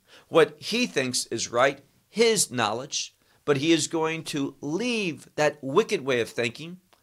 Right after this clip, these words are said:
that human way of thinking, and he is going to return, it says, "And he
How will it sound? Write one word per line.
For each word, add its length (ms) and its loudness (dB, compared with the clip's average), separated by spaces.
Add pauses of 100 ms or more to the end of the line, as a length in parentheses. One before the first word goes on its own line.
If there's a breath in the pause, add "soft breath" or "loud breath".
(360)
that 260 2
human 440 -2
way 160 2
of 80 -2
thinking, 520 -8 (260 soft breath)
and 220 0
he 240 4
is 120 2
going 340 -4
to 460 -4
return, 680 0
it 140 -4
says, 260 0 (260 soft breath)
"And 200 6
he 560 0